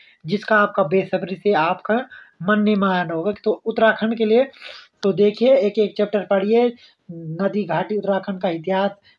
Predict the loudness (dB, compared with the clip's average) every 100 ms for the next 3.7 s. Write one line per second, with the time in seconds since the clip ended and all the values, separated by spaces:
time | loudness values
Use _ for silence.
0 | _ -4 -2 -4 -4 -2 0 -2 -4 -10
1 | -20 _ -6 -2 -4 -2 -4 -6 -4 -8
2 | -6 -6 -6 -6 -4 -2 -4 -8 -14 -10
3 | -6 -4 -4 -6 -8 -10 -12